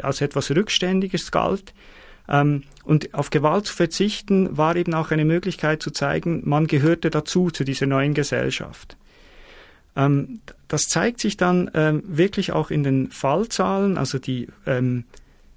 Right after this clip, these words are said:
Wirtshausschlägereien, die im neunzehnten Jahrhundert noch sehr präsent sind, die finden sich nach dem Ersten Weltkrieg kaum mehr noch. Auch die Nachbarschaftskonflikte gehen zurück.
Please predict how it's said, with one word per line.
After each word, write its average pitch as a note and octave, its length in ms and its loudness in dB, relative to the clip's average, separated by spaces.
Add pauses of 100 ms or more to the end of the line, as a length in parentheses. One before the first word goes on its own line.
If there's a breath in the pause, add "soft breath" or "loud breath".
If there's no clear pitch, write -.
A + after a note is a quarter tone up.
Wirtshausschlägereien, F3+ 1080 2
die C#3 100 -2
im C3+ 60 4
neunzehnten E3+ 500 0
Jahrhundert D#3 300 0
noch C#3 120 -4
sehr F#3+ 240 2
präsent G3 460 -2
sind, F#3 240 0
die D3 60 -2
finden F3 340 0
sich E3 360 -4 (440 soft breath)
nach D3 280 2
dem F3 300 0
Ersten D3+ 420 -2
Weltkrieg E3 540 -2
kaum F#3 380 -2
mehr G3+ 160 2
noch. G3+ 340 -2
Auch D3+ 120 0
die D3 120 -2
Nachbarschaftskonflikte F3+ 1300 -2
gehen F3 260 0
zurück. E3 460 -2